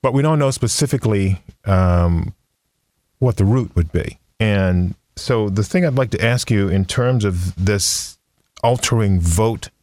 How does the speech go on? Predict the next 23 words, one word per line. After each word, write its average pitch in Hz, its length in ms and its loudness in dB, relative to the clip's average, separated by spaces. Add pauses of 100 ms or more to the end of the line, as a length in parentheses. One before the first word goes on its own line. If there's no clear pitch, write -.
tallies, 95 640 -2 (260)
how 170 220 -2
would 135 240 0
they 98 140 0
do 131 240 0
that? 87 320 -2
How, 135 280 0 (340)
what's, - 340 -2
how, 131 360 0
how 127 200 2
do 165 100 2
they 147 180 2
go 135 180 2
about 120 300 0
doing 123 300 2
that? 92 180 0
Because 95 420 -2 (840)
practices, 160 640 0
I'm 107 220 0
sure, 139 540 2
are - 40 -2
in 110 220 0
place 110 720 -2